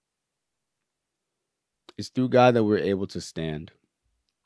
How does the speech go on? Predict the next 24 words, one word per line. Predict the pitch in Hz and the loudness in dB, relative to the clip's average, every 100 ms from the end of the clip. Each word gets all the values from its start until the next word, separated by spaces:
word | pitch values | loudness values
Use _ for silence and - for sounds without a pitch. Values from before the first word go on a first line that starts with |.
| _ _ _ _ _ | _ _ _ _ _
It's | - | -10
through | - 120 | -4 -2
God | 101 113 101 90 107 117 _ _ _ _ _ _ _ _ _ _ _ _ _ _ | 2 4 4 2 -2 -8 _ _ _ _ _ _ _ _ _ _ _ _ _ _
that | 90 | -4
we | 101 98 | 0 0
are | - | 0
able | 98 101 98 | 0 -2 -2
to | - | -6
overcome. | - 95 87 92 - 87 82 87 _ _ _ _ _ _ _ _ _ _ _ _ _ _ | -8 -8 -8 -10 -8 -8 -8 -14 _ _ _ _ _ _ _ _ _ _ _ _ _ _
He's | _ 131 147 | _ -4 -2
the | 123 117 | -2 -2
answer | 117 117 | -4 -10
to | 110 101 | -10 -10
your | 95 | -8
problem, | 107 113 85 82 | -4 -4 -4 -6
and | 82 | -4
I | |
don't | 98 113 | -4 -4
even | 95 | -4
know | 87 | -6
what | 87 - | -8 -12
your | |
problem | - 80 80 80 | -12 -10 -8 -6
is. | 107 - | -6 -8